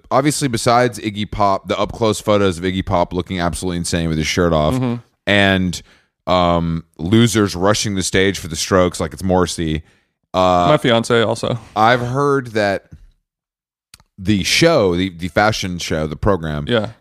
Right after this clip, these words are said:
Speaker 1: consisted of one
Speaker 2: <laughs>
Speaker 1: White Stripes song for twenty-five minutes.
Speaker 2: Yeah, that
Speaker 1: Or
Speaker 2: was
Speaker 1: whatever, they played it twenty-five, whatever the, whatever the case may be.
Speaker 2: Yeah.
Speaker 1: Um, f-, let's be very clear, How Long Gone stands against the White Stripes.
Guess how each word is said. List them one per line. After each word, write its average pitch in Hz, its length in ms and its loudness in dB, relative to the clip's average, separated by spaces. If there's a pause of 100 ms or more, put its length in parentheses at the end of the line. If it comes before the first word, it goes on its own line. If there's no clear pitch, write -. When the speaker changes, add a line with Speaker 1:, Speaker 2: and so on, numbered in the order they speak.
Speaker 1:
consisted 120 600 0
of 92 180 2
one 101 600 0 (100)
Speaker 2:
<laughs> - 100 -8 (140)
Speaker 1:
White 120 240 2
Stripes 104 380 2
song 80 500 -4 (200)
for 117 160 -4
twenty-five 92 580 0
minutes. 64 460 -10 (120)
Speaker 2:
Yeah, 117 380 -2 (120)
that 135 140 4
Speaker 1:
Or 156 100 8
Speaker 2:
was 160 60 6
Speaker 1:
whatever, 131 360 4
they 120 100 2
played 117 220 -4
it 104 60 -6
twenty-five, 101 320 -2
whatever 104 300 2
the, 87 140 -8
whatever 92 200 2
the 90 80 -4
case 90 180 -4
may 90 100 -2
be. 98 100 2
Speaker 2:
Yeah. 110 180 0 (480)
Speaker 1:
Um, 98 500 0 (360)
f-, 87 240 -12
let's 139 240 2
be 131 140 0
very 120 260 4
clear, 110 480 0
How 117 180 0
Long 107 300 0
Gone 98 480 0
stands 101 420 -2
against 95 540 -2
the 104 80 -2
White 87 240 0
Stripes. - 540 -4